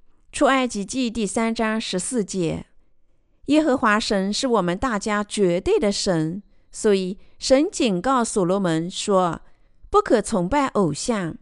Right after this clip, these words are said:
但所罗门忽视神的警告，侍奉偶像，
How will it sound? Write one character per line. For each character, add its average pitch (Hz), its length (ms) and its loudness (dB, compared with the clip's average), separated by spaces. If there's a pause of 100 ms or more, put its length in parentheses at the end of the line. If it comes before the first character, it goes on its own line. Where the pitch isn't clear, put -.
(640)
但 392 240 0
所 269 180 2
罗 262 140 4
门 240 200 2
忽 285 180 0
视 294 220 -2
神 196 200 -2
的 196 100 0
警 185 260 -2
告， 220 400 -2 (340)
侍 - 320 -2
奉 254 240 0
偶 165 240 0
像， 190 440 -4